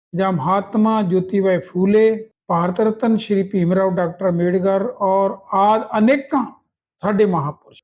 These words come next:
ਜਿਨ੍ਹਾਂ ਨੇ ਸਮਾਜ ਨੂੰ ਜਗਾਉਣ ਦੇ ਲਈ, ਸਮਾਜ ਨੂੰ ਚੰਗੀ ਚੇਤਨਾ ਦੇਣ ਵਾਸਤੇ ਸੰਘਰਸ਼ ਕੀਤੇ। ਉਹਨਾਂ ਨੂੰ ਹਮੇਸ਼ਾ ਯਾਦ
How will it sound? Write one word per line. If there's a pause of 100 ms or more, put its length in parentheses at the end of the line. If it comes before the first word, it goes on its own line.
(120)
ਜਿਨ੍ਹਾਂ
ਨੇ (340)
ਸਮਾਜ
ਨੂੰ
ਜਗਾਉਣ
ਦੇ
ਲਈ,
ਸਮਾਜ
ਨੂੰ
ਚੰਗੀ
ਚੇਤਨਾ
ਦੇਣ
ਵਾਸਤੇ (600)
ਸੰਘਰਸ਼
ਕੀਤੇ। (140)
ਉਹਨਾਂ
ਨੂੰ
ਹਮੇਸ਼ਾ
ਯਾਦ